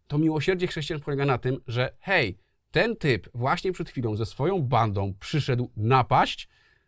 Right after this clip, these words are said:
e, i porwać tę kobietę, tak? A co oni zrobili?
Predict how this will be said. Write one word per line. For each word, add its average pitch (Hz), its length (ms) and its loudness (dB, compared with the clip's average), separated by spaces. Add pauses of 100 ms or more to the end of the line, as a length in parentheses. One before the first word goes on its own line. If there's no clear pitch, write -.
(320)
e, 120 60 0
i 151 160 0
porwać 147 540 6 (200)
tę 285 120 -2
kobietę, 339 520 6 (340)
tak? 180 360 -2 (600)
A 135 80 0
co 196 140 4
oni 214 140 4
zrobili? 208 460 2